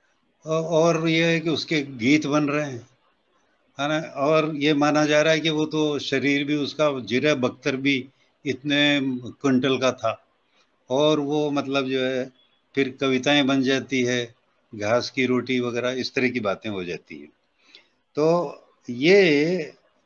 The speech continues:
इतिहास का जो हमारा, जो कुछ भी थोड़ा बहुत ज्ञान था,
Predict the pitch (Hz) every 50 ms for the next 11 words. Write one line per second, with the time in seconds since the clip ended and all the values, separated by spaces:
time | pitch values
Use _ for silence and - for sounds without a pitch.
0 | _ _ _ - 127 101 - 135 139 143 151 156 - - - - 147 139 127 123
1 | 127 135 127 127 127 127 127 127 113 110 127 127 123 151 143 123 135 151 120 95
2 | 113 135 143 139 135 135 139 135 120 110 95 113 120 131 135 139 135 - 113 107
3 | - -